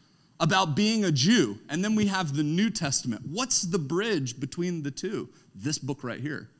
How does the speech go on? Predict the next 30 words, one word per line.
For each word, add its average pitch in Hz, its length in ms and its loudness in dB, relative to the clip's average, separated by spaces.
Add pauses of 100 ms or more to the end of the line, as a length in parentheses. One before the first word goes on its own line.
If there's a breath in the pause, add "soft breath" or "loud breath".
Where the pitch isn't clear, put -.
(880 loud breath)
And, 202 220 -2
and 190 280 2
mind 214 400 4
you, 127 320 0 (680)
I 156 100 0
think 190 220 0
one 175 100 -2
of 160 60 0
the 151 60 2
greatest 180 360 2
apologetics 160 600 -2
for 151 120 -8
the 135 80 -8
Christian 156 340 -4
faith 175 320 -4
is 190 220 0
this 240 220 2
is 208 200 0
written 220 340 0
by 196 180 -2
a 190 100 -2
Torah-abiding 196 920 -4
Jew. 233 340 -4 (2000 loud breath)
This 330 260 10
is 294 200 8
written 349 400 6
by, 285 240 6 (180)
Paul 320 240 6
said, 285 320 6
"As, 269 400 8